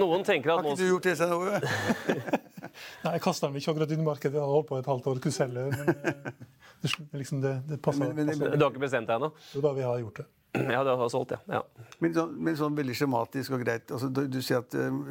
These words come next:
Speaker 2: f-, det er flere selgere enn kjøpere, folk er usikre, og rentene går opp, og alt, alt det kan, alt sammen. Hva råder du folk til å gjøre, og hva tror du at prisen da,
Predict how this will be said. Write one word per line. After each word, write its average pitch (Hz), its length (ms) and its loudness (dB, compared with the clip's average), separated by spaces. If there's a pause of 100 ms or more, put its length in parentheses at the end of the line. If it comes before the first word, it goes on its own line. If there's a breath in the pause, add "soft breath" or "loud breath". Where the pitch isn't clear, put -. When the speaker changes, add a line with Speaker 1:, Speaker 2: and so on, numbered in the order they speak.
(180)
Speaker 2:
f-, - 160 -8
det 135 120 2
er 131 40 -8
flere 127 240 -2
selgere 123 320 0
enn 117 60 -8
kjøpere, 131 340 0
folk 123 160 -2
er 135 160 0
usikre, 127 400 -2
og 127 280 2
rentene 123 320 -2
går 127 120 4
opp, - 160 -4
og 131 160 4
alt, 131 160 -2
alt 135 160 0
det 120 80 0
kan, 131 160 4
alt 120 80 0
sammen. 156 300 2 (920 loud breath)
Hva 143 300 4 (100)
råder 123 320 2
du 127 100 6 (300)
folk 127 160 0
til 139 80 6
å 139 140 6
gjøre, 135 180 4
og 131 1500 0 (100)
hva 135 100 6
tror 131 220 -2
du 135 80 4
at 131 60 -8
prisen 127 280 2
da, 135 140 4